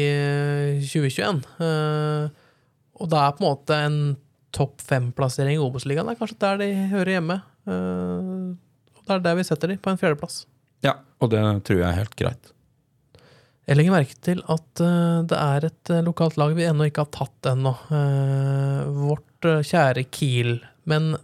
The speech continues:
Speaker 1: det er kanskje på tredjeplass, eh, vi har, eh, sett de gjennom glasskula vår.
Speaker 2: Ja, det er, ehm,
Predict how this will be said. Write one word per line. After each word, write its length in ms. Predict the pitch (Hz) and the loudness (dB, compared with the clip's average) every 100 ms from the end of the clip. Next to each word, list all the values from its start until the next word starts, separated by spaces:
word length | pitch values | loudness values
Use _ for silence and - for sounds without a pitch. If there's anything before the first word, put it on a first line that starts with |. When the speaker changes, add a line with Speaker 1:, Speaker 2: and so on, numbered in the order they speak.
| - | -2
Speaker 1:
det 80 | 151 | 0
er 200 | 160 175 | 0 0
kanskje 300 | 170 135 143 | -2 -2 -4
på 80 | 165 | -4
tredjeplass, 800 | - 180 135 127 151 156 - - | 0 0 2 0 0 -2 -4 -8
eh, 680 | 165 160 160 156 156 160 151 - _ _ _ _ _ _ _ - | -4 -2 0 0 0 0 -2 -6 _ _ _ _ _ _ _ -12
vi 260 | 151 151 160 | -4 0 2
har, 400 | 143 143 143 147 | 2 2 2 2
eh, 180 | 151 151 | 0 0
sett 280 | 147 156 - - | -2 -8 -10 -6
de 420 | 151 147 156 156 - _ _ _ _ 156 | 0 2 2 0 -6 _ _ _ _ 0
gjennom 280 | 151 156 165 | 2 4 6
glasskula 720 | 170 - - - 151 135 135 | 6 4 -6 0 4 4 4
vår. 240 | 180 254 - _ _ _ _ _ _ - | 4 2 -2 _ _ _ _ _ _ 2
Speaker 2:
Ja, 320 | 120 117 165 | 6 8 8
det 140 | 151 120 | 8 6
er, 200 | 120 120 | 8 6
ehm, 640 | 117 113 107 95 85 | 6 6 4 4 2